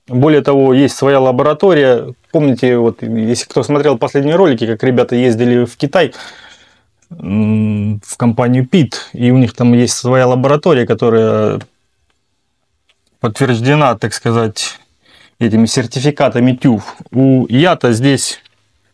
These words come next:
тоже есть своя лаборатория и тоже точно такие же сертификаты.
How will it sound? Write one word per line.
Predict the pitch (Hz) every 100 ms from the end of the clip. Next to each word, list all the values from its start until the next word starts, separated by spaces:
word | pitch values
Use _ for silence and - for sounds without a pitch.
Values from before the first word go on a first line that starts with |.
| _
тоже | 143 131 110
есть | 120 117 - - -
своя | - 123 127
лаборатория | 123 123 147 151 185 131 113
и | 123 117 _ _ -
тоже | 151 135 120
точно | 110 139 - 120
такие | 120 143 123
же | 113 113
сертификаты. | - 120 - - 117 110 -